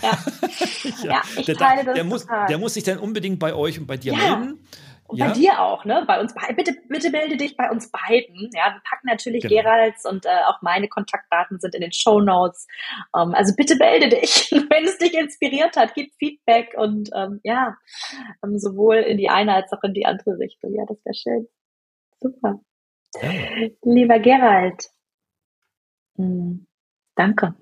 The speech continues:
Speaker 1: Ich glaub,
Speaker 2: Ich
Speaker 1: ich mag's grad ganz schlicht halten, weil es war so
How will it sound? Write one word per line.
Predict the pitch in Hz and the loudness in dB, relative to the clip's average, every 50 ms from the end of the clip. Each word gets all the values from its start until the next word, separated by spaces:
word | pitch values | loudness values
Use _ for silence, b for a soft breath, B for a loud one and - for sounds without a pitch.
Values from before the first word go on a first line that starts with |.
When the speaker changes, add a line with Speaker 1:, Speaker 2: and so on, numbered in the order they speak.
| _ _ _ _ _ _ _ _ _ _ _ _ _ _ _ _ _ _ _ _ _ _ _ | _ _ _ _ _ _ _ _ _ _ _ _ _ _ _ _ _ _ _ _ _ _ _
Speaker 1:
Ich | - - - | -20 -8 -2
glaub, | - 185 - | 0 0 0
Speaker 2:
Ich | - | 0
Speaker 1:
ich | 214 208 - | -2 -2 -2
mag's | 190 190 - - - | 0 -2 -2 -4 -4
grad | - - 196 196 - | -2 0 0 0 2
ganz | 208 202 202 - | 0 0 2 2
schlicht | - 233 - - - | 0 0 0 2 2
halten, | 220 208 214 202 | 2 2 4 4
weil | 190 185 | 2 2
es | 190 185 - | 2 2 0
war | - 180 | 0 0
so | 165 170 196 202 214 233 247 254 262 - | 4 6 6 8 8 8 6 4 0 -6